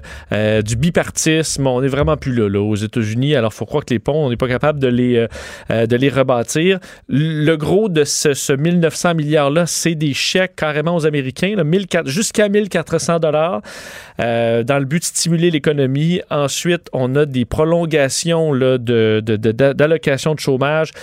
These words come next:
cinquante milliards pour des tests de traçage, quinze milliards pour les vaccins,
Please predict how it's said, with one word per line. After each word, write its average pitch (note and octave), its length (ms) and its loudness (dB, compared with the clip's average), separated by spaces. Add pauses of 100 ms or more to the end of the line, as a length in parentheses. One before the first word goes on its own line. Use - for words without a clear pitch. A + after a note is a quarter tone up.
(140)
cinquante G3 480 0
milliards E3 320 0
pour C#3+ 140 0
des B2+ 140 0
tests D#3 340 0
de B2+ 80 0
traçage, D3+ 840 0
quinze G3 280 0
milliards E3 340 0
pour C#3 140 -6
les B2+ 100 -2
vaccins, E3 540 -2